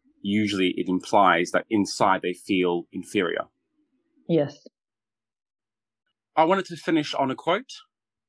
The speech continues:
Speaker 2: Ah.
Speaker 1: Hmm.
Speaker 2: All right then. Here, let's hear it.
Speaker 1: You know this quote, actually. This is a warning that David Foster Wallace, an incredible American thinker,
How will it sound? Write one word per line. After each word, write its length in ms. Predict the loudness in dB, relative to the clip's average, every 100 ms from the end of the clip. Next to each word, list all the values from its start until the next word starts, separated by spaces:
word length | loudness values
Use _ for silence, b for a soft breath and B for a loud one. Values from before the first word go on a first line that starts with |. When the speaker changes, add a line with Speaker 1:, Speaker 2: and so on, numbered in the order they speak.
| -2
Speaker 2:
Ah. 360 | 0 0 -2 -8 _ _ _ -10
Speaker 1:
Hmm. 140 | -10 -8 0
Speaker 2:
All 100 | 4
right 160 | 4
then. 160 | 2 0
Here, 160 | 2 2
let's 200 | 2 -2
hear 200 | 2 2
it. 160 | 2 0 -8 _ -8
Speaker 1:
You 160 | 0
know 140 | 0 0
this 180 | -4
quote, 220 | -4 -2 -2
actually. 360 | -4 -6 -8 -8 _ _ _ b b b -4
This 380 | 0 0 -2 -12 0
is 260 | 2 2 0
a 80 | -2
warning 720 | 2 4 4 4 2 -2 -4 _ _ -6
that 280 | -4 -4 0
David 360 | 2 2 0 -6 -4
Foster 320 | -4 -2 -4
Wallace, 400 | 0 2 0 -2
an 100 | -2
incredible 880 | 0 -2 -4 2 4 4 4 2 2
American 460 | 4 4 2 -6
thinker, 460 | -2 2 2 2